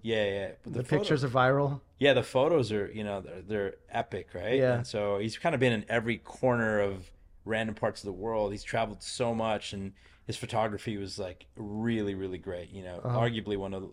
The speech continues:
Speaker 1: best landscape photographers in the world. So he got bored of that <laughs> a
Speaker 2: I,
Speaker 1: few
Speaker 2: I
Speaker 1: years
Speaker 2: bet.
Speaker 1: ago.
Speaker 2: Yeah.
Speaker 1: So he got bored of that. So, you know, we s-, you know, we got together, and I tasked him with a new project, and I said, you know, like, "Hey, let's do, let's look at this." So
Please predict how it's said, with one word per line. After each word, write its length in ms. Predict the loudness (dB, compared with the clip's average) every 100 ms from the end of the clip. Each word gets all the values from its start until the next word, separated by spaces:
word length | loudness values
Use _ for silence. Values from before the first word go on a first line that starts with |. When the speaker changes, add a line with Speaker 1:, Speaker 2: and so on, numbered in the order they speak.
| -8
Speaker 1:
best 240 | -6 -6 -4
landscape 440 | -6 -6 -8 -10
photographers 520 | -10 -8 -8 -10 -10
in 60 | -8
the 60 | -6
world. 300 | -4 -4 -4
So 300 | -2 -2 -4 -10 -20 -20 _ _
he 240 | -4 -2 4
got 240 | 4 4
bored 240 | 6 6 6
of 140 | 2
that 260 | -4 -6 -10 -14
<laughs> 120 | -6
a 60 | -2
Speaker 2:
I, 40 | 0
Speaker 1:
few 160 | 2
Speaker 2:
I 20 |
Speaker 1:
years 80 | 6
Speaker 2:
bet. 280 | 8 8 6
Speaker 1:
ago. 100 | -6 -12 2
Speaker 2:
Yeah. 400 | 6 8 8 4 -2 -12 -12 -16 -8
Speaker 1:
So 140 | -2
he 40 | 2
got 140 | 6
bored 180 | 8 8
of 80 | 8
that. 200 | 4 2
So, 520 | 2 2 4 2 0 -6 -20 -16 -6
you 140 | -4
know, 140 | -2 -2
we 180 | -4
s-, 160 | -6 -8 -8
you 80 | -6
know, 140 | -4
we 120 | -2
got 160 | -4 -4
together, 380 | -6 -6 -4 -2
and 120 | -4
I 60 | -6
tasked 480 | -2 0 0 -4
him 100 | -4
with 120 | -4 -4
a 20 |
new 220 | -4 -4
project, 680 | -4 -6 -6 -4 -4 -4 -6
and 140 | -6
I 60 | -6
said, 380 | -8 -6 -6 -6
you 120 | -6
know, 220 | -4 -2
like, 180 | -2 -4
"Hey, 140 | -4 -6
let's 260 | -6 -10
do, 160 | -12 -6
let's 260 | -6 -6 -4
look 180 | -4 -4
at 140 | -4
this." 200 | -6 -4
So 260 | 0 0